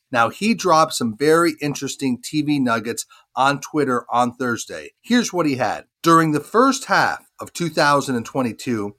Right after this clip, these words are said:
pay T V distribution, the pay T V universe, was down seven percent. So fewer homes subscribing to the pay T V bundle, meaning sports networks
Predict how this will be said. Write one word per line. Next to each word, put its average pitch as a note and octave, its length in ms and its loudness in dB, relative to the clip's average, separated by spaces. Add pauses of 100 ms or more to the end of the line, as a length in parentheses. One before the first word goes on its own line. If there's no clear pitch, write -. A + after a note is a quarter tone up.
(120)
pay F3+ 280 2
T F#3+ 280 -8
V E3+ 220 -4
distribution, C#3+ 880 -4 (320)
the A2+ 80 -6
pay D3 300 4
T E3+ 200 -2
V F3 160 -2
universe, C3+ 640 0 (180)
was C3 200 0
down C3+ 320 2
seven F3 560 -2
percent. D3+ 560 -4 (360)
So G#2+ 200 -2
fewer F3 460 2
homes C#3+ 540 0 (180)
subscribing D3 840 0
to - 100 -6
the B2 120 -8
pay C#3+ 260 -4
T C#3 220 -4
V C3 160 0
bundle, B2+ 520 -2 (160)
meaning C3+ 340 4
sports G3 500 2
networks A#2 540 -4